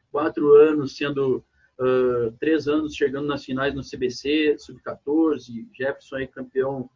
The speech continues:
sub-doze, e eu fui campeão no Sul-Americano várias vezes, ah, várias vezes não, fui campeão uma vez, mas chegando,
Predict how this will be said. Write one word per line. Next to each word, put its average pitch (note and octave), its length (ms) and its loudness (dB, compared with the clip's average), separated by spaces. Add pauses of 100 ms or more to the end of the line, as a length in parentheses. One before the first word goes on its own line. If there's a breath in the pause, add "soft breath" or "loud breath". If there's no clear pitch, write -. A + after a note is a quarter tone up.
(140)
sub-doze, C#3 920 0
e C3+ 100 -6
eu D3+ 220 2
fui D#3 120 -10
campeão C#3+ 360 -4
no D3 80 -6
Sul-Americano C#3 640 -4
várias C3+ 380 0
vezes, C#3+ 460 -4 (200)
ah, A#2 120 -2
várias D3 300 2
vezes G3 120 -2
não, D3+ 160 -2
fui - 160 -20
campeão E3 380 2
uma D#3+ 200 0
vez, E3+ 300 2
mas C3+ 180 -4
chegando, D3 720 2